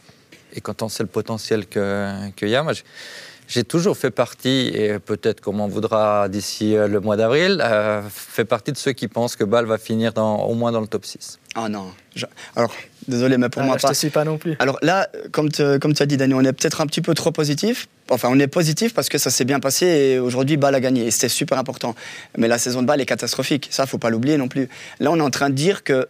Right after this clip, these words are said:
Speaker 2: ça serait une bonne saison si Bâle terminait huitième. Mais c'est, pour le, pour un club comme Bâle, c'est, c'est pas normal d'arriver, de,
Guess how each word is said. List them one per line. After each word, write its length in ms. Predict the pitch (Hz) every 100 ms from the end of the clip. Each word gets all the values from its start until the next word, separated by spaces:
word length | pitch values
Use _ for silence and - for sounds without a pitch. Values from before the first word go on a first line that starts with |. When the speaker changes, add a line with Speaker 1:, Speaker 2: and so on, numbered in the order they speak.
| _
Speaker 2:
ça 160 | - 127
serait 140 | -
une 80 | 131
bonne 160 | 123 170
saison 360 | - 151 165
si 180 | 190 -
Bâle 360 | 135 143 185 202 - - - - -
terminait 400 | 139 143 156 160
huitième. 440 | 151 156 156 123
Mais 120 | 120
c'est, 480 | 120 - 120 120 127 123 -
pour 160 | - 127
le, 140 | 127
pour 240 | - -
un 60 | 120
club 220 | 123 139
comme 200 | - 127
Bâle, 160 | 123 151
c'est, 360 | - 120 120 123
c'est 140 | -
pas 100 | 110
normal 340 | 117 131 165 143
d'arriver, 300 | 135 131 131
de, 320 | 123 123 120